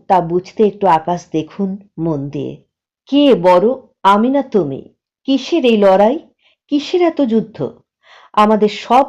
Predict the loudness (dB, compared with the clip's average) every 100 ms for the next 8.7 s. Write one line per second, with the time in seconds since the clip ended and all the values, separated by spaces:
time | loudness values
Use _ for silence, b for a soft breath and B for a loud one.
0 | -2 -4 0 2 2 -2 -4 -6 -4 -6
1 | -4 -4 -2 0 -2 -4 -8 -10 -8 -10
2 | -4 -6 -6 -10 -12 _ b b b b
3 | -2 -2 -2 -10 0 0 0 -2 -4 -4
4 | -8 -6 -8 -8 -12 -18 _ -6 -6 -4
5 | -4 -2 -4 -6 -6 -6 -6 -8 -8 -8
6 | -10 -10 -10 -10 -12 -16 _ B B B
7 | 0 2 2 0 2 2 0 -8 -6 -6
8 | 0 2 2 -2 -8 -12 -14